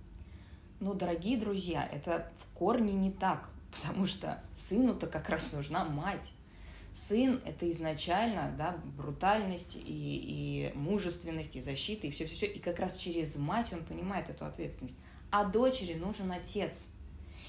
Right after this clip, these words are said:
Именно отец нам даёт понять, и сейчас я уверена, что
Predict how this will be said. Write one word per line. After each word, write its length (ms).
Именно 440
отец 480
нам 260
даёт 380
понять, 460
и 40
сейчас 420
я 140
уверена, 420
что 400